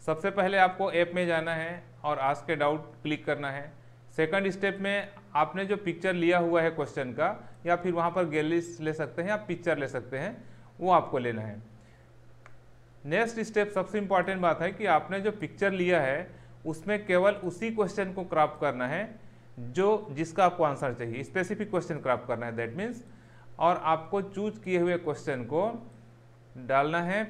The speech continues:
फिर आपको तुरंत उसका answer मिलेगा। देखिए, इसमें जो आपको सावधानी रखनी है वो ये है कि आप एक time में केवल एक ही डाउट पूछेंगे, एक से अधिक डाउट send नहीं करेंगे। दूसरी important बात है कि आप जो इसमें picture भेजेंगे question का,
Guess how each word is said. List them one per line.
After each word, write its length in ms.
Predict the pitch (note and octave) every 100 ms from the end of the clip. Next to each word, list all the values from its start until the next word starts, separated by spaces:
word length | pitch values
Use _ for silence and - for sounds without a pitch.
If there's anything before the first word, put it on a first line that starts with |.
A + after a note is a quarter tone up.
| A3
फिर 180 | F3+ D#3
आपको 380 | C3+ - G3 B3 B3 -
तुरंत 320 | D#3+ F3 E3
उसका 360 | D3 - G3 A#3+ - - -
answer 280 | C#3 C3 B2+
मिलेगा। 420 | A2+ A2 A2 G#2+ A2 - - - - - - - -
देखिए, 360 | C#3+ E3 G#3 G#3+ A3
इसमें 360 | F3 E3+ F#3+ G3+
जो 140 | G3 G3+ G3+ G#3 - -
आपको 560 | D3+ D#3+ - G3 G3+ G3+
सावधानी 460 | - D3+ D3 E3 G3
रखनी 320 | F#3+ F#3+ E3+
है 120 | E3+
वो 140 | F3 F3
ये 140 | G3
है 220 | F3 D3+
कि 240 | E3 G3 G3 E3
आप 260 | F3 F3 E3
एक 220 | G3 G3+
time 180 | F3 E3
में 240 | E3+ G3 F#3+
केवल 280 | E3+ F#3 E3+
एक 180 | D3+ D#3
ही 120 | E3+
डाउट 300 | F3+ E3+ E3+
पूछेंगे, 480 | F3+ F3 F#3 F3+ F#3 A#2 - - - -
एक 160 | E3 F3
से 140 | F3
अधिक 260 | G3 F3+ F3
डाउट 240 | E3 E3+
send 220 | E3+ E3 D3
नहीं 160 | C3
करेंगे। 420 | B2 A#2 A#2 A2+ A2 - - - - -
दूसरी 260 | D#3 E3+ A3
important 420 | G#3+ F#3+ G3+ G#3
बात 200 | F#3+ D#3+
है 100 | G3+
कि 160 | G3+ G#3+
आप 200 | D#3+ E3
जो 80 | G3
इसमें 280 | G3 G3+ F#3+
picture 320 | E3 F3 F3+
भेजेंगे 420 | D#3+ D3+ D#3 D#3
question 420 | D3+ B2 - C3+
का, 200 | - D#3